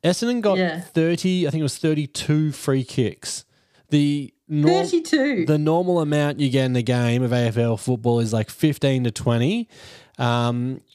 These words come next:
Speaker 1: I had a
Speaker 2: Mm.
Speaker 1: glance through all of our games, and our first two games, we got twenty-five free kicks against Richmond and Geelong, and people were, I think I remember at the time, people were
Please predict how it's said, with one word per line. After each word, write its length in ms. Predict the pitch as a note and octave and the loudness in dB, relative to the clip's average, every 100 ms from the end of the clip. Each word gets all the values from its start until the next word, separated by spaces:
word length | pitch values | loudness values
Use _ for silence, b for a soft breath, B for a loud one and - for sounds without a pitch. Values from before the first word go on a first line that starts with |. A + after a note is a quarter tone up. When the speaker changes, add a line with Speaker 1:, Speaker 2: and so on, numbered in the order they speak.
| - | -2
Speaker 1:
I 120 | C#3 | 0
had 100 | D3 | 2
a 60 | |
Speaker 2:
Mm. 60 | D#3 | 0
Speaker 1:
glance 480 | D#3+ D3+ D#3+ D#3+ D3 | 0 2 2 0 -4
through 360 | - D3+ C#3+ C#3 | 0 2 2 2
all 280 | C#3 C#3 | 0 0
of 60 | B2+ | 0
our 200 | B2+ B2 | 0 -2
games, 720 | A2 B2+ B2 A#2 B2+ G#3+ F#3+ | 0 0 2 2 0 -2 -4
and 480 | - B2+ B2+ A#2+ - A#2 | -2 -2 0 -4 -8 -2
our 160 | B2+ | -2
first 380 | - D#3+ E3+ - | -2 0 0 0
two 160 | E3+ C#3+ | 0 0
games, 440 | C3 B2+ C3 A#2+ | 0 0 -2 -2
we 140 | C3+ B2+ | -2 0
got 240 | B2 - | -4 -6
twenty-five 720 | - C3 B2+ - A#2 A#2+ A#2+ | -2 0 0 -2 0 0 -2
free 240 | - B2 A#2 | -4 -4 -4
kicks 320 | - - - | -6 -6 -4
against 300 | A2+ A2 - | -2 -4 -2
Richmond 340 | B2+ - A#2+ | -4 -2 -2
and 100 | A#2 | -2
Geelong, 460 | G#2+ A2+ A2+ C#3 D3+ | -2 0 0 -2 -4
and 140 | C3+ | -4
people 340 | B2+ B2 C3 B2 | -2 -2 0 0
were, 400 | A#2+ A#2 A2+ A2 | 0 0 0 -2
I 360 | - - - - | -8 -20 -20 -4
think 120 | E3 | -2
I 40 | E3+ | 0
remember 240 | D3+ C3+ | 0 0
at 20 | |
the 80 | B2+ | -2
time, 240 | - B2 | -2 -2
people 240 | A#2 A#2+ A#2 | 0 0 2
were 300 | A#2 A2+ | 0 0